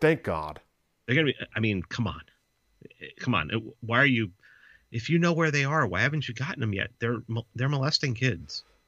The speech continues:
Speaker 2: Come on.
Speaker 1: Yeah.
Speaker 2: What are you waiting for?
Speaker 1: Yeah.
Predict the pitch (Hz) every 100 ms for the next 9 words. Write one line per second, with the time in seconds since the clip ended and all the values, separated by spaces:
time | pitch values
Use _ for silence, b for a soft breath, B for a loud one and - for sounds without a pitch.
0 | _ _ _ - 160 110 - _ _ -
1 | 98 101 - 110 175 156 156 151 110 -
2 | 101